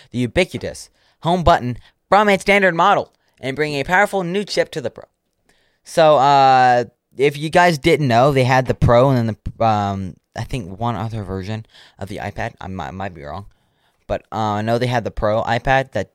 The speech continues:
didn't have the button. They took it away when they took away all the buttons on the iPhones. Obviously, you can see they don't. I don't. I, I don't. I don't. I don't have a button.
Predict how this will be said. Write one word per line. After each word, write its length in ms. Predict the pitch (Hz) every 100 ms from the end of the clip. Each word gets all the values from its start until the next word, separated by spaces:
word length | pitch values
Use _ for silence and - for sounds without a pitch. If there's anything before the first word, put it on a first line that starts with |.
| -
didn't 240 | 127 113
have 200 | 117 113
the 60 | 95
button. 280 | 90 71 87
They 100 | 92
took 220 | - 117
it 60 | 113
away 260 | 107 107
when 120 | 101
they 100 | 98
took 220 | 95 117 104
away 160 | 101
all 120 | 98
the 80 | 95
buttons 280 | 98 82 95
on 220 | 87 95
the 140 | 82 - _ _ -
iPhones. 440 | 160 147 90 73 - _ _ _ -
Obviously, 520 | 101 95 98 135 175 - _ _ _ _ _ _
you 80 | 104
can 100 | 107
see 240 | 139 170 - - _ _ _ _ -
they 220 | 131 113
don't. 160 | 110 90
I 100 | 113
don't. 100 | 110
I, 180 | 110 -
I 120 | 104
don't. 160 | 104 - -
I 60 | 107
don't. 160 | 107 107
I 140 | 101
don't 120 | 104
have 120 | 104
a 60 | 98
button. 380 | 95 80 80